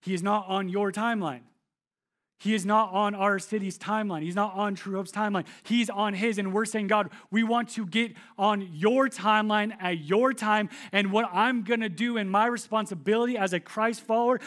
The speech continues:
is to wait well and to wait faithfully."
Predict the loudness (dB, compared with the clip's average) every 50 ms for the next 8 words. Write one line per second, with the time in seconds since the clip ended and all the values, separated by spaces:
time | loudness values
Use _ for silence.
0 | -12 -8 -2 -2 -2 -2 -2 -2 -2 0 0 0 0 0 2 2 4 4 2 0
1 | -4 -8 -14 -16 _ _ _ _ -16 -6 0 2 4 4 4 4 2 0 -2 -6
2 | -12 -12 -6 -4 -2 0 0 0 -2 -2 -2 0 0 2 0 0 -2 -6 -10 -18
3 | _ _ _ _ _ _ -4 0 0 2 0 -2 -4 -8 -8 -8 -8 -8 -10 -14